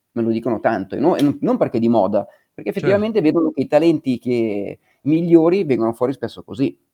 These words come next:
Speaker 1: Mm, non è detto che la persona che, eh, centodieci lode, bocconi con Laudem, eccetera, eh, poi quella persona lì però non ha mai fatto niente, magari non ha mai fallito. Quindi se non ha mai fallito, un grosso problema, perché la prima volta che ha un problema questa persona va nel panico,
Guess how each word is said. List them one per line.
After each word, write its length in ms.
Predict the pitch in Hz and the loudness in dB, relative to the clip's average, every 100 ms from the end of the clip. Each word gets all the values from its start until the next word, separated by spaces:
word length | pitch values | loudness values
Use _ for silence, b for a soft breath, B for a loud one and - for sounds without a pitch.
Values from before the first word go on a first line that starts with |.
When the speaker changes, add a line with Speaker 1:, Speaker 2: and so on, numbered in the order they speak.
| _ | _
Speaker 1:
Mm, 420 | 107 110 104 101 104 | -8 -6 -6 -6 -4
non 140 | 131 | -2
è 60 | 131 | 2
detto 260 | 143 - | 2 0
che 120 | 131 117 | -2 0
la 100 | 117 | 0
persona 520 | - - 120 131 120 | -2 -2 0 0 0
che, 280 | - 123 - b b b | 0 0 0 b b b
eh, 460 | 113 110 107 98 | 2 4 2 0
centodieci 640 | 95 135 147 156 147 147 131 | 0 0 0 0 -2 0 4
lode, 420 | 143 143 127 117 | 6 6 6 4
bocconi 560 | 120 - 147 156 135 | 2 0 2 4 2
con 260 | 120 131 143 | 0 0 2
Laudem, 480 | 123 123 135 120 117 | 2 2 2 0 -4
eccetera, 520 | 120 127 147 175 240 | -6 -4 2 2 2
eh, 100 | - | -4
poi 100 | - | -6
quella 200 | 127 131 | 0 0
persona 320 | 127 117 143 | 0 -4 -2
lì 260 | 151 131 147 B B | 0 0 -2 B B
però 160 | - 139 | 0 2
non 140 | 139 | 2
ha 60 | 139 | 0
mai 120 | 139 | 0
fatto 240 | 165 160 | -2 -2
niente, 300 | 185 165 170 | -2 -2 -2
magari 240 | 202 170 220 | -4 -2 -2
non 120 | 185 | -4
ha 60 | 139 | -2
mai 140 | 147 | -4
fallito. 560 | 151 151 120 95 104 - _ | -2 -2 -2 -6 -10 -12 _
Quindi 200 | - 233 | -6 -4
se 80 | 135 | -2
non 100 | 151 | -2
ha 20 | |
mai 140 | 160 190 | -2 -2
fallito, 340 | 196 175 110 | -2 -4 -4
un 60 | 113 | -2
grosso 320 | 120 196 - | 0 -2 -4
problema, 400 | - 104 131 135 | -6 -4 -2 -2
perché 180 | 90 110 | -6 -4
la 80 | 117 | -2
prima 160 | 143 | 0
volta 240 | 160 175 113 | 0 0 -4
che 60 | |
ha 40 | 113 | -6
un 80 | |
problema 440 | 120 185 131 113 123 | -4 -2 0 0 -2
questa 180 | 104 104 | -8 -10
persona 280 | 117 117 | -8 -4
va 100 | 113 | -6
nel 120 | 98 101 | -6 -8
panico, 500 | 113 104 98 107 | -10 -10 -16 -20